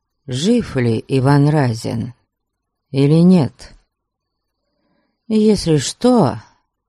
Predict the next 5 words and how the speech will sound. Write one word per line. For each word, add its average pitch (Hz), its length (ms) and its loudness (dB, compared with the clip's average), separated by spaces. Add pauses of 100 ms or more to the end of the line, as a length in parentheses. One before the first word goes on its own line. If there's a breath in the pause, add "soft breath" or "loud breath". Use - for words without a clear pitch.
(1400)
обеспечить 202 1000 -2
его 123 260 0
явку 190 600 0
в 175 120 2
Москву 196 840 2